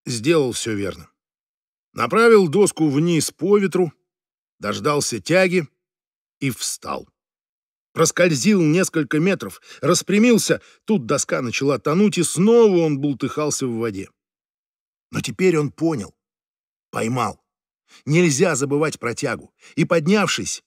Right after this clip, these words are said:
надо не разевать рот, а сразу же управлять, ставить кайт по центру окна ветрового.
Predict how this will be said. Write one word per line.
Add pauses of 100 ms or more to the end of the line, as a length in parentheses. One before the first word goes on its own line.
надо
не
разевать
рот,
а
сразу
же
управлять, (180)
ставить
кайт
по
центру
окна (600)
ветрового.